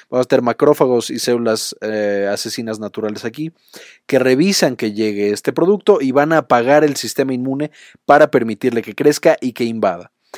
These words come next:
Sin embargo, este proceso de invasión va a ser detenido o va a ser regulado por estas mismas células del sistema inmune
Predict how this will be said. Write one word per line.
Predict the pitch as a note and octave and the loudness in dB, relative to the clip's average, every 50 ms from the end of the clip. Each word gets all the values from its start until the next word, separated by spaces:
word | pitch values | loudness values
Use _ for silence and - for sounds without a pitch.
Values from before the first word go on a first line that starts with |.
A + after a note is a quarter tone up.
| - _ | -20 _
Sin | - - - F#3+ G3+ | -8 -2 0 2 4
embargo, | G#3 G3 E3 D3 D3 D3 D#3 D3 - | 4 6 6 6 6 6 4 4 2
este | B2+ B2+ - - C#3+ B2 | 0 -2 0 0 0 0
proceso | - B2 A#2 A2 - A#2+ - - A#2 | 0 0 -2 -2 -2 -6 -6 -4 -4
de | A#2 | -4
invasión | B2 B2 B2 C3 C3+ - G3 G#3 A3 A3 D#3+ B2+ | -2 0 2 0 2 6 4 4 4 4 0 2
va | A#2 | 2
a | A#2 | 2
ser | - - C3 A#2 A2 | 2 0 -4 -4 -4
detenido | A#2 A2+ G#2 - A#2+ C3 D#3+ F#3+ F#3+ C#3 A2+ A2+ _ _ _ _ _ _ _ _ - | -4 -6 -4 -4 -4 -2 -2 0 0 0 0 -2 _ _ _ _ _ _ _ _ -4
o | - A2 | 0 2
va | A2+ A#2 | 2 2
a | |
ser | - - A#2+ | 2 0 0
regulado | A#2 A2+ B2 C#3 C#3+ - | 0 2 4 4 4 4
por | - B2 C3+ | 4 4 2
estas | E3 - - G3+ F3+ D#3+ | 2 2 2 2 2 2
mismas | D#3+ D3 B2+ B2 A2+ - | 0 -4 -4 -4 -6 -6
células | - A2 G#2 G2+ F#2 | -6 -6 -6 -6 -8
del | G2 G2 | -8 -10
sistema | - - - B2+ C3 | -10 -6 -6 -6 -6
inmune | C#3 D3+ E3 F3 F3+ G#3 B3+ | -6 -6 -4 -4 -4 -6 -8